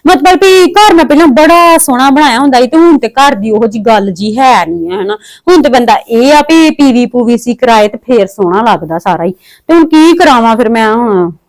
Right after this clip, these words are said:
ਇੰਨਾ ਚਿਰ ਰਹਿਣਾ ਤਾਂ ਹੈ ਨੀ ਗਾ। ਤੇ ਚੰਗਾ ਫਿਰ ਭੈਣ ਭਰਾਵੋ, ਵੀਡੀਓ ਮੈਂ ਇੰਨੀ ਕੀ ਰੱਖਣੀ ਆ, ਹੈਂ, ਵਿਖਾ ਤਾ ਤੁਹਾਨੂੰ ਮੈਂ ਆਪਣਾ ਘਰ। ਤੇ ਚੱਲ ਚੰਗਾ ਫਿਰ, ਹੈਂ, ਕਿ ਜਿੰਨਾ ਜਿੱਦਾਂ ਦਾ ਸਾਡਾ ਘਰ ਆ ਭਾਈ, ਸਾਨੂੰ ਤੇ ਸੋਹਣਾ ਹੀ ਲੱਗਦਾ, ਹੈ ਨਾ।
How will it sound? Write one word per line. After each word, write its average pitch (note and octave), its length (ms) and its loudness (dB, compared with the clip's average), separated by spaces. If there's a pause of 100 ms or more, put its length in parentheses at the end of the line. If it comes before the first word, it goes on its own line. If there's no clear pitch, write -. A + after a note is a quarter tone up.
(140)
ਇੰਨਾ G#3 240 -2
ਚਿਰ G#3 180 -2
ਰਹਿਣਾ G3 280 -2
ਤਾਂ G#3+ 100 -4
ਹੈ D#3+ 240 -6
ਨੀ G#3 220 0
ਗਾ। F#3+ 180 -4 (1700)
ਤੇ C4 300 4
ਚੰਗਾ E4+ 380 2
ਫਿਰ F4+ 160 0
ਭੈਣ F#4 260 2
ਭਰਾਵੋ, F4+ 380 2 (120)
ਵੀਡੀਓ D#4+ 260 4
ਮੈਂ F4 120 4
ਇੰਨੀ C#4 300 2
ਕੀ D#4 100 2
ਰੱਖਣੀ E4 480 0
ਆ, A#3+ 60 -4
ਹੈਂ, B3+ 260 0
ਵਿਖਾ D4 340 2
ਤਾ B3 140 -4
ਤੁਹਾਨੂੰ D#4+ 240 2
ਮੈਂ C4+ 100 2
ਆਪਣਾ A3+ 260 -2
ਘਰ। B3 320 0 (500)
ਤੇ A#3 420 4
ਚੱਲ C#4 360 2
ਚੰਗਾ B3+ 600 0
ਫਿਰ, A3+ 160 -2
ਹੈਂ, C#4 240 2 (420)
ਕਿ F4 260 2
ਜਿੰਨਾ C4+ 380 2
ਜਿੱਦਾਂ B3 380 0
ਦਾ B3 80 2
ਸਾਡਾ B3+ 220 2
ਘਰ B3+ 280 0
ਆ A3 60 2
ਭਾਈ, B3+ 220 2
ਸਾਨੂੰ D4 320 2
ਤੇ G3 100 0
ਸੋਹਣਾ F#3+ 320 -6
ਹੀ A3 80 0
ਲੱਗਦਾ, F3 360 -2
ਹੈ F#3+ 160 -8
ਨਾ। A#3+ 160 -6